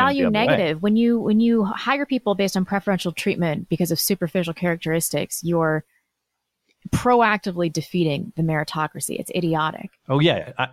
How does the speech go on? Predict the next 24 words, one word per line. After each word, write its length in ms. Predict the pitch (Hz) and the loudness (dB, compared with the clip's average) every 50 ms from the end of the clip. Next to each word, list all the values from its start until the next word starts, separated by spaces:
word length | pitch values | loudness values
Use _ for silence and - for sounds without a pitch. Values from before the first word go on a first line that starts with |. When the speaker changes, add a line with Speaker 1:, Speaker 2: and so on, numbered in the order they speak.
| _ _ | _ _
Speaker 2:
I 100 | 131 151 | 0 0
would 140 | 165 160 135 | 2 2 0
agree 220 | 107 95 107 101 | 0 -2 -2 -2
with 140 | 80 69 - | -4 -4 -4
that. 260 | - 95 78 64 64 - | -4 -4 -4 -4 -4 -4
I'm 140 | 113 120 113 | -4 -4 -2
just 200 | 107 110 - 240 | -2 -2 2 2
Speaker 1:
Well, 100 | 311 302 | 4 4
Speaker 2:
saying, 60 | 285 | 4
Speaker 1:
we're 60 | 285 | 2
doing 220 | 240 277 277 269 | 2 2 2 4
Speaker 2:
like, 80 | 262 247 | 4 4
Speaker 1:
that 140 | 233 226 226 | 4 4 4
Speaker 2:
I 40 | 226 | 4
Speaker 1:
with 60 | - | 4
Speaker 2:
don't 80 | 123 | 4
Speaker 1:
immigration, 640 | - 190 175 160 - 165 170 220 240 - 185 165 170 160 | 2 2 0 -2 -2 -2 0 0 0 -2 -2 -4 -4 -4
too. 460 | - 208 233 214 190 196 214 220 220 | -2 -2 0 0 0 0 -2 -2 -4
It's 120 | 196 - - | -4 -2 -2
not 120 | 208 - | 0 0
like 200 | 175 170 180 - | 0 0 0 -2
we're 80 | 175 170 | -2 -2
just 180 | 170 165 - - | 0 -2 -2 -2
taking 540 | 180 160 - 170 156 147 156 165 170 170 | -2 -2 0 0 -2 -2 -2 -4 -6 -8